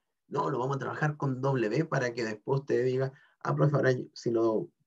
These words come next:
si es ochocientos, bueno, cambia al final W. Trabajémoslo con letra y así se le, se va,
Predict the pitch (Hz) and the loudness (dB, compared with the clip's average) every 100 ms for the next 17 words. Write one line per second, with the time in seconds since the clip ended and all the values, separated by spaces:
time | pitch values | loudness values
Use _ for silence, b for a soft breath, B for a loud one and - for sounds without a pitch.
0 | _ - 135 135 - _ 139 127 - 170 | _ 4 6 6 2 _ -6 -6 2 4
1 | 165 202 - 311 311 311 269 262 214 - | 4 0 -2 0 0 0 -2 -2 -2 4
2 | 185 214 208 208 202 180 - _ _ _ | 6 8 6 8 6 6 2 _ _ _
3 | - 131 135 165 156 151 131 123 131 151 | 2 2 4 6 6 6 2 0 2 4
4 | 139 127 - 151 147 - _ _ _ - | 4 0 2 2 2 -2 _ _ _ -2
5 | 117 120 117 - 120 135 131 | 0 0 -2 0 2 4 2